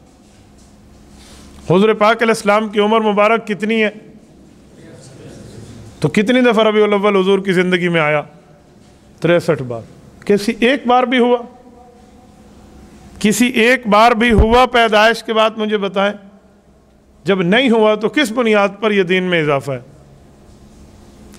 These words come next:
इस दिन दो रकात नमाज नफल शुक्राने के पढ़ें, ये किसने कहा? अगर ये ज़रूरी होता, दीन का हिस्सा होता,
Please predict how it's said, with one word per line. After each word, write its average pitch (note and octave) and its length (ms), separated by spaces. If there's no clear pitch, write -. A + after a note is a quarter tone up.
इस A3+ 140
दिन A3+ 240
दो A3 180
रकात A3+ 360
नमाज G#3 280
नफल G#3 280
शुक्राने G3 540
के G3+ 80
पढ़ें, F3 360
ये A#3+ 160
किसने C#4 460
कहा? B2+ 380
अगर A#3+ 220
ये B3 180
ज़रूरी A3+ 360
होता, A3 340
दीन A3 280
का A3 120
हिस्सा G#3 280
होता, F#3 360